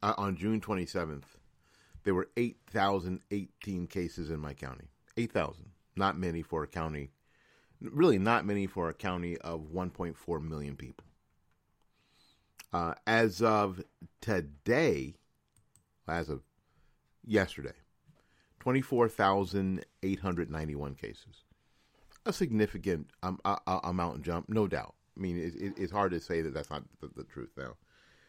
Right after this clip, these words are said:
How that happens and why that is, well, we don't really know. But we're gonna go ahead and,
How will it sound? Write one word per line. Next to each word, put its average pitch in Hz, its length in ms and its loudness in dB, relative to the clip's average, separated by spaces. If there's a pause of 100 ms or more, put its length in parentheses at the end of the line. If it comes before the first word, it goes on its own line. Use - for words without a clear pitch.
(320)
How 95 480 4
that 92 240 2
happens 104 540 2
and 82 280 0
why 90 380 4
that 87 260 4
is, 120 420 4
well, 95 240 2
we 92 140 2
don't 92 220 2
really 85 200 2
know. 64 300 -4
But - 160 -2
we're 92 140 0
gonna 95 180 2
go 87 140 6
ahead 80 220 0
and, 73 100 -6